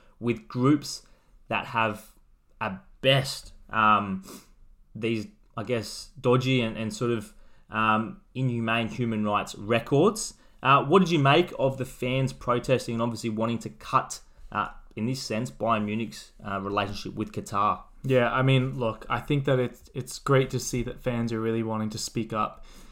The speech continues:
Speaker 2: Um, and they take pride in these clubs. I mean, it's, it's more than just a footballing club. It's a way of life. Um, in particular, you know, over there in Europe, th-, this is, this is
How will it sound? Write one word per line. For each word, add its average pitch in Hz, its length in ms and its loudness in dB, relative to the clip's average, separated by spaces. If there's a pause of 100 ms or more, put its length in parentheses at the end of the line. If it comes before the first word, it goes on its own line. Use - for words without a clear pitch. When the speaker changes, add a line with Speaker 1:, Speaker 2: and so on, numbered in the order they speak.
(200)
Speaker 2:
Um, 110 380 2
and 123 300 0
they 143 200 6
take 139 260 2
pride 143 360 6
in 151 80 2
these 120 180 0
clubs. - 420 -8
I 117 60 -6
mean, 120 180 -4
it's, 123 140 -6
it's 135 200 -6
more 135 300 4
than 135 180 6
just 131 380 -2 (320)
a - 40 -2
footballing 131 480 0
club. 127 220 2
It's 117 140 -2
a 123 40 -2
way 127 200 6
of 113 160 -2
life. 120 420 0 (300)
Um, 120 220 -2
in 131 120 0
particular, 135 640 -2
you 123 140 -2
know, 120 140 0
over 131 240 4
there 123 320 2
in 117 120 -2
Europe, 123 380 0
th-, - 200 -12
this 135 220 -6
is, 131 180 -4
this 131 200 0
is 123 200 -2